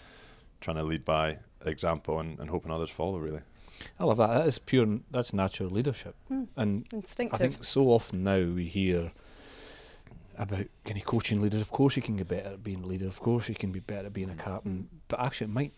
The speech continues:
Speaker 2: you might not need to. Might, maybe what you do inherently is leadership, but it's maybe no textbook leadership. So, like, having
Speaker 1: Mm.
Speaker 2: different types of leaders, I think, is really important. But I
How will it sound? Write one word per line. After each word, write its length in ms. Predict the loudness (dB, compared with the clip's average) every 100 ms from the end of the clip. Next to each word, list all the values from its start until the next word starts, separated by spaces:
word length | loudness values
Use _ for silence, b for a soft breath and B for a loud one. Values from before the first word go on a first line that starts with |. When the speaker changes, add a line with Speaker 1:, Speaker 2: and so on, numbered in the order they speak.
| -18 -4
Speaker 2:
you 100 | -2
might 120 | -2
not 140 | -2
need 180 | -4 -4
to. 160 | -4 -2
Might, 300 | 0 -2 2
maybe 240 | 2 2
what 220 | 2 0 2
you 200 | 2 4
do 220 | 2 2
inherently 720 | 0 4 6 6 0 -10 -8 -4
is 180 | -4
leadership, 460 | -2 0 0 -2 -6 -10 b b
but 100 | -8
it's 140 | -2 2
maybe 160 | 4
no 80 | 4
textbook 420 | 6 4 4 0
leadership. 400 | 2 0 -6 -8 -10 -12
So, 160 | 4 6
like, 200 | 6 4
having 280 | 2 4 4
Speaker 1:
Mm. 20 | 4
Speaker 2:
different 320 | 2 0 0
types 240 | -2 0
of 60 | -2
leaders, 200 | 0 -2
I 40 |
think, 120 | -6
is 100 | -8
really 120 | -8 -8
important. 500 | -4 -4 -4 -6 -8
But 140 | -10 B B B B B
I 120 | -4